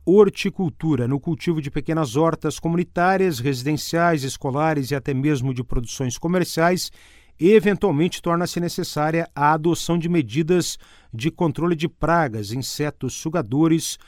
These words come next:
formigas cortadeiras, lagartas, besouros, lesmas e ácaros. A dica de hoje ensina a fazer um preparado de folhas de nim, extrato de folhas a vinte por cento de concentração.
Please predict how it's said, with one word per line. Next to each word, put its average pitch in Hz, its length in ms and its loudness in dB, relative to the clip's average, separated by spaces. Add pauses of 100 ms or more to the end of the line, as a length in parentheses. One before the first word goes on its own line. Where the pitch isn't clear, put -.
(220)
formigas 147 800 0
cortadeiras, 160 760 0
lagartas, 151 760 -2
besouros, 156 840 0 (400)
lesmas 170 880 4
e 151 160 0
ácaros. 92 680 -8 (340)
A 123 120 -4
dica 165 200 0
de 147 120 0
hoje 185 200 4
ensina 190 260 -2
a - 20 -4
fazer 180 260 0
um 185 100 0
preparado 175 640 0
de 165 120 -4
folhas 180 500 2
de 147 180 0
nim, 180 560 2 (460)
extrato 147 500 -2
de 135 100 -4
folhas 175 540 0
a 135 80 0
vinte 139 240 -6
por 131 160 -6
cento 131 300 -6
de 110 100 -10
concentração. 143 800 -2